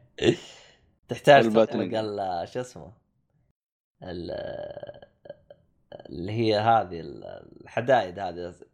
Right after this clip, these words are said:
Speaker 1: اللي زي ال-، شو اسمه؟ آه، شفت
Speaker 2: با-،
Speaker 1: ال-
Speaker 2: باترينج. س-، باترينج قص-، آه.
Speaker 1: باترينج هو اللي يطلقها كذا على الأعداء عشان زي الأسهم كذا.
Speaker 2: إيه، باترينج.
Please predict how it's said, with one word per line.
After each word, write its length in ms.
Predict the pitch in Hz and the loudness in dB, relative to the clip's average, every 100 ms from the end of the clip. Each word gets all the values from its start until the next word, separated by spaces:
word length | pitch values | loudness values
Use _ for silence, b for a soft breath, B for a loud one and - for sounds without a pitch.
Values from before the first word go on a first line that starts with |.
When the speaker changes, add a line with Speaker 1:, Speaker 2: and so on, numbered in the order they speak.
| _ | _
Speaker 1:
اللي 580 | 87 92 87 65 50 - _ _ _ _ _ _ | -16 -12 -10 -12 -16 -20 _ _ _ _ _ _
زي 240 | - 120 120 | -2 2 2
ال-، 460 | 107 85 65 67 | 0 -8 -10 -10
شو 140 | - 120 | -10 -12
اسمه؟ 320 | - - 101 _ _ _ _ _ _ 107 | -12 -20 -20 _ _ _ _ _ _ -4
آه، 960 | 127 139 143 143 143 143 143 143 143 | 0 2 2 0 0 0 0 -2 -2
شفت 180 | 131 131 | 2 6
Speaker 2:
با-، 140 | 160 | 6
Speaker 1:
ال- 40 | 165 | 6
Speaker 2:
باترينج. 420 | 165 214 202 107 _ _ | 4 2 -4 -6 _ _
س-، 160 | - | -20
باترينج 540 | - 131 135 165 143 107 | -10 -6 -6 -8 -10 -10
قص-، 180 | - 90 | -10 -12
آه. 380 | 92 80 - - _ _ _ _ - | -12 -12 -16 -20 _ _ _ _ -2
Speaker 1:
باترينج 540 | 147 156 185 196 139 | 0 0 -2 -4 -4
هو 140 | 156 165 | -2 0
اللي 140 | 139 | 0
يطلقها 380 | 135 147 151 131 | -4 -4 -6 -6
كذا 240 | 127 123 | -4 -2
على 100 | 117 | 0
الأعداء 280 | 117 117 131 | 0 0 0
عشان 420 | 117 113 107 92 - _ - | 0 -2 -8 -10 -20 _ -12
زي 200 | 107 113 | -4 -2
الأسهم 360 | 120 120 107 | -2 -4 -12
كذا. 340 | 98 123 120 - _ _ - | -10 -10 -10 -14 _ _ -4
Speaker 2:
إيه، 500 | 135 117 98 92 113 _ _ | -2 0 -4 -10 -18 _ _
باترينج. 400 | 120 110 - 104 | -10 -8 -6 -8